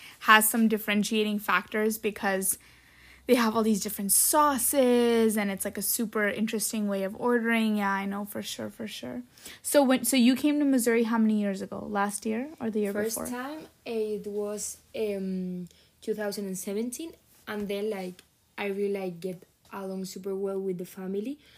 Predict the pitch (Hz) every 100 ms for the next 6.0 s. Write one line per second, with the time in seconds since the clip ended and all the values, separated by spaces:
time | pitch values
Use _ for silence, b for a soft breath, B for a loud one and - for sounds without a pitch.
0 | b - - 220 240 - 196 202 202 208
1 | 196 196 190 202 190 175 180 190 185 -
2 | 190 220 262 190 180 - - 180 185 185
3 | 185 185 196 240 - - 190 180 - _
4 | 208 190 196 196 185 190 185 - 185 -
5 | 277 196 240 214 196 220 - 208 185